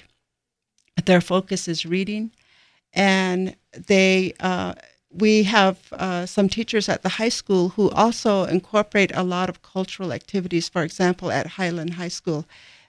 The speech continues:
there has been powwows, there have been winter stories, there have been a lot of culturally relevant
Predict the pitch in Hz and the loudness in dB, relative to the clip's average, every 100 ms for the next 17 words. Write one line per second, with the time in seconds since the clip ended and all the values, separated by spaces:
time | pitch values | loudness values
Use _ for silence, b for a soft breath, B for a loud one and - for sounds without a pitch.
0 | - 190 190 185 - 180 175 202 190 196 | 2 4 6 2 4 2 2 0 0 0
1 | 190 190 196 - 185 165 170 151 165 160 | -2 -2 -4 -2 0 0 -2 -2 0 2
2 | 156 175 185 190 - 180 180 175 175 170 | 4 2 2 -4 -4 -2 0 0 -2 -6
3 | - b b b b _ - 185 190 190 | -14 b b b b _ 0 2 4 2
4 | 175 175 170 - 180 180 175 170 - - | 0 0 0 0 0 0 -2 -4 -8 -4
5 | 196 196 - 196 175 170 170 175 165 170 | 2 2 0 -2 0 2 0 0 2 2
6 | 175 170 156 - - | 2 0 -4 -6 -16